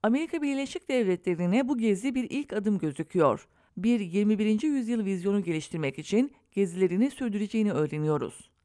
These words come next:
Bu iyi bir şey. Vizyon oluşturmanın yanı sıra ülkemizin can alıcı dış konu ve sorunları da bu seçim sürecinde gündeme gelmeli diye düşünüyorum.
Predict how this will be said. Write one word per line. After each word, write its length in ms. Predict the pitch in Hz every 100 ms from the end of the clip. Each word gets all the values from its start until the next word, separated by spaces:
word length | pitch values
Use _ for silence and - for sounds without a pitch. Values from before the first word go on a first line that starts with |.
| _ _ -
Bu 160 | 311 -
iyi 240 | 277 240
bir 140 | 170
şey. 400 | 143 - 143 - _ _ _ _ _ -
Vizyon 460 | 214 214 220 311 349
oluşturmanın 680 | 240 240 - 240 233 240 214
yanı 200 | 202 269
sıra 440 | - 156 131 233 _ -
ülkemizin 640 | 196 220 202 190 220 220
can 180 | 185 277
alıcı 400 | 285 254 247 202
dış 180 | 220 -
konu 360 | - 160 226
ve 120 | 254 196
sorunları 540 | 202 190 185 175 151
da 220 | 165 269 - -
bu 140 | 220 294
seçim 420 | - 240 285 247
sürecinde 560 | - 160 - 143 170
gündeme 440 | 208 202 196 202 196
gelmeli 480 | 165 156 175 175 143
diye 200 | 147 147
düşünüyorum. 640 | 143 170 156 147 143